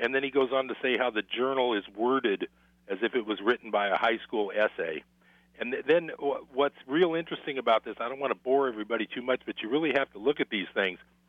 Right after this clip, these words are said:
Uh, it says, "But the comedy is only beginning. Apparently the rest of the media is so utterly lazy they just copy and paste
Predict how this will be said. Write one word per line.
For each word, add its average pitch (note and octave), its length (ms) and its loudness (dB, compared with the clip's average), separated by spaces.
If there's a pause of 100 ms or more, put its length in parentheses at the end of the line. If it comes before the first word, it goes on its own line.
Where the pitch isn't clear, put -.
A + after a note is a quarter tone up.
(640)
Uh, G#2 160 4 (160)
it B2 200 -6
says, B2+ 220 4
"But B2+ 140 -2
the C3+ 100 -4
comedy F3 500 0
is C3 120 0
only D#3 220 2
beginning. B2 520 -2 (500)
Apparently F3 500 0
the B2 120 4
rest C#3+ 360 0
of D#3 100 -6
the C#3 80 -6
media D#3 440 0
is A2+ 240 -2
so C3+ 160 4
utterly D#3+ 480 2
lazy C#3 480 0
they A#2+ 160 2
just A#2+ 240 -4
copy D#3+ 420 0
and B2 140 -8
paste C#3+ 240 -2